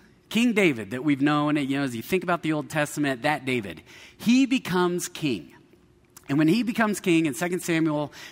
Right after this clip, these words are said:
we get to Second Samuel chapter nine, and David is,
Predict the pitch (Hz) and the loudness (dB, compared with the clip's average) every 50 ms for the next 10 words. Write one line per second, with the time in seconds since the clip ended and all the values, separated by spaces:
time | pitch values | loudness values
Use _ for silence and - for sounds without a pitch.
0 | - _ 147 143 139 143 - 208 196 190 185 - 202 202 - 202 170 - - 175 | -10 _ -2 0 0 4 2 2 2 0 -2 2 2 2 2 0 -4 0 0 0
1 | 170 170 160 151 151 143 - - 160 151 160 - - 175 175 156 127 113 104 92 | 2 2 0 -2 -4 -6 -6 -4 -4 -4 -4 -2 -2 -2 0 0 0 -2 -2 -6
2 | 85 82 82 92 113 123 - _ _ _ - - - - - - - 165 160 160 | -8 -10 -10 -12 -12 -12 -14 _ _ _ -20 -20 -20 -20 -20 -14 -2 0 0 0
3 | 131 110 151 170 196 226 226 190 214 214 208 180 - 156 143 113 | 2 4 4 6 6 4 4 2 2 2 2 2 0 -2 -2 -2